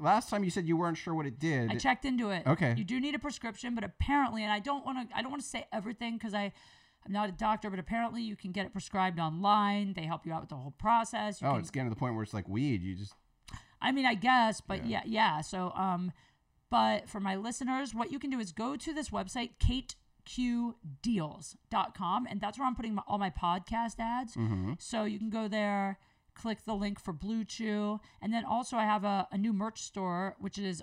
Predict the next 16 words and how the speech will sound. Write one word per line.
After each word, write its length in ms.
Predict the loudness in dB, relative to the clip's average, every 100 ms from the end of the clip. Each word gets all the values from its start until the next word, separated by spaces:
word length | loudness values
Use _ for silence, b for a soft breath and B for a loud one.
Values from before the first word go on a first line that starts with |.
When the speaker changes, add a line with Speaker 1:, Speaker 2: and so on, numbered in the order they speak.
| 0
Speaker 2:
uh, 420 | 2 4 2 0 -8 _
kate 360 | -4 -4 -6 -18 _
q 240 | -10 -4 -2
funny 320 | -2 -2 -2
dot 240 | -2 -2 -2
rage 300 | -4 -4 -4
on 400 | -2 -2 -2 -6 -8
dot 260 | -6 -6 -2
com, 360 | 0 0 -2 -6
where 100 | -8
you 120 | -8
can 220 | -8 -8
get 280 | -6 -6 -6 -4
my 180 | -4
new, 580 | -4 -2 -2 0 0 -2 -6 b b b b
uh, 340 | -2 0 2